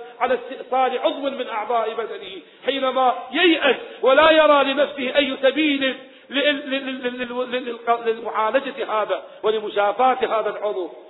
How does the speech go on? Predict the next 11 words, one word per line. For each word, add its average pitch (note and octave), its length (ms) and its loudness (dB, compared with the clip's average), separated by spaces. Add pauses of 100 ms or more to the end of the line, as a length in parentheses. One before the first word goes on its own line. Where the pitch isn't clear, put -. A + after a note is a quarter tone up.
(140)
وإذا A#3 380 2
ترك A#3 360 -2
الأمر A3+ 440 -2
سينتهي A3+ 460 -4
لا G#3+ 180 -4
محالة G#3+ 440 -6 (240)
إلى A3 120 2
هلاك G#3+ 480 -2
الجميع G3+ 520 -6 (200)
وهلاك F#3+ 440 0
الكل. G3+ 440 -4